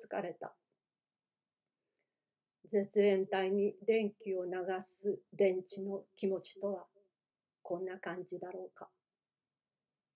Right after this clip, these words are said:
六時だ、ワトソン。その時また話す。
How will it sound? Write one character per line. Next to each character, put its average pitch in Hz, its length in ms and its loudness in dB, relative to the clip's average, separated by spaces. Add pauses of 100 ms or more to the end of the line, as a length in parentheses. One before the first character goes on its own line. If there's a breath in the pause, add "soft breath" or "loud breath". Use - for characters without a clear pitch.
六 220 260 2
時 220 120 4
だ、 160 140 -2
ワ 208 160 2
ト 190 160 -4
ソ 156 180 -8
ン。 - 60 -16
そ - 140 2
の 233 140 2
時 226 400 0
ま 180 140 -4
た - 220 -2
話 208 380 0
す。 - 200 -14